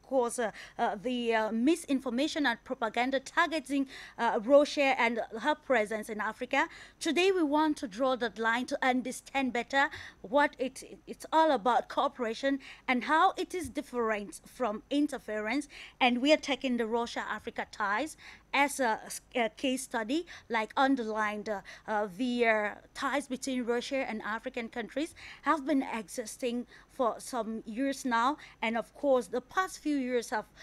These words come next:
uh, seen a surge in this relationship. And of course, without taking too much time, I want to introduce, uh, the, uh, uh, illustrious panel that will, a panel of experts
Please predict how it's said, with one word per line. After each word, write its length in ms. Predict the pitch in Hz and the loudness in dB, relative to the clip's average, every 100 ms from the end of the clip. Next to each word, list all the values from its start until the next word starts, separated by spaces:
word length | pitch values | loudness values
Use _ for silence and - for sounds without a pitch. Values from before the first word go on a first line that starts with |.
| - - | -20 -8
uh, 100 | 220 | -8
seen 360 | - - 320 302 | -6 -2 0 2
a 80 | 240 | -2
surge 500 | - - 254 226 - - | -4 0 2 2 -2 -4
in 220 | 240 233 | -4 -4
this 380 | 214 240 262 262 | -8 -6 -6 -6
relationship. 840 | 226 226 220 226 247 214 - 302 - - - - | -8 -4 -2 -4 -6 -8 -4 -6 -6 -12 -16 -2
And 140 | 285 | 2
of 180 | 285 - | 2 -2
course, 340 | - 330 320 302 | -4 2 2 2
without 460 | 254 277 311 294 294 | 0 2 2 2 -2
taking 340 | 311 311 294 | -4 0 -2
too 260 | - 359 302 | -2 -4 -2
much 360 | 262 226 - | -2 -4 -6
time, 300 | - 233 226 - - - | 0 2 2 -4 -16 -6
I 80 | 247 | 0
want 300 | 240 254 262 | 2 2 0
to 140 | 269 247 | -2 -2
introduce, 680 | 262 254 254 196 285 277 269 | 0 -2 -4 -4 -2 -2 0
uh, 320 | 240 330 320 | 2 2 0
the, 280 | 208 254 240 | -4 -2 2
uh, 120 | 226 202 - - | 0 0 -8 -10
uh, 160 | 214 226 | -4 -2
illustrious 880 | 240 262 302 - - 294 277 269 - - | 0 2 0 0 -4 2 2 2 -4 -8
panel 500 | 277 269 269 320 320 | -2 0 2 2 0
that 240 | 226 277 269 | 0 0 0
will, 220 | 247 220 - - | -4 -4 -10 -8
a 80 | 233 | -6
panel 360 | - 269 269 254 | -2 2 2 2
of 140 | 214 - | -2 -2
experts 580 | 320 - - 226 202 | -4 -4 -4 -4 -4